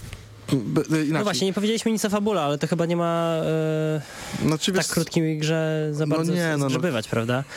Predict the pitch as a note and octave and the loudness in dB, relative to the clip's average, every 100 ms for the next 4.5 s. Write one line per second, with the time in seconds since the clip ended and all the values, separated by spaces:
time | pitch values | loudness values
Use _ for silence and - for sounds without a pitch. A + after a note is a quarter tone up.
0 | - - D#3 E3+ F3 G#3 G3+ D#3+ C3 C3 | -12 0 2 2 2 2 0 0 0 -2
1 | B2 - E3+ - F3+ E3+ C3 A#2 D3+ D#3 | -6 -2 0 2 0 0 -2 -2 0 0
2 | F3 G3 F3+ E3+ D#3+ E3 D#3 D#3 D#3 D#3 | 2 0 0 -2 0 0 2 0 0 0
3 | C#3 D3+ D3 C#3 C3+ C3+ - C#3 - D#3+ | 2 2 2 0 -2 0 0 0 2 0
4 | D3+ D3 D3 - | 2 0 -2 -6